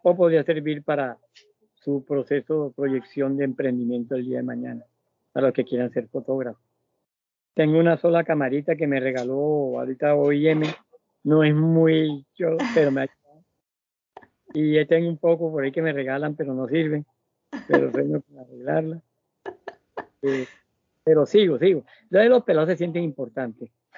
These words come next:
cuando toman sus fotos, cuando las podemos publicar, cuando son ellos. Ellos.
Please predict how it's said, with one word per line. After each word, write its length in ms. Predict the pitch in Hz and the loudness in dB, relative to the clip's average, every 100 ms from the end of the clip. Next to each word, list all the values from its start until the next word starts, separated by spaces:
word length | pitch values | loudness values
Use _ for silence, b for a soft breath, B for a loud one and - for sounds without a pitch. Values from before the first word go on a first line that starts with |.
| - - | -20 -6
cuando 220 | 143 143 | -2 -2
toman 300 | 147 156 151 | -2 -2 -2
sus 140 | 143 - | -4 -10
fotos, 360 | 156 147 139 - _ _ _ | -8 -8 -8 -14 _ _ _
cuando 240 | _ 143 151 | _ 0 2
las 160 | 143 - | 2 0
podemos 380 | 139 135 143 - | -2 -2 -4 -4
publicar, 560 | 147 123 - 135 131 - _ _ _ B B B | -6 -6 -6 -8 -8 -12 _ _ _ B B B
cuando 220 | 143 147 147 | 0 0 2
son 220 | 156 175 | 2 2
ellos. 300 | 190 165 123 _ _ _ _ _ _ _ | 2 2 -4 _ _ _ _ _ _ _
Ellos. 300 | 131 123 110 | -6 -6 -8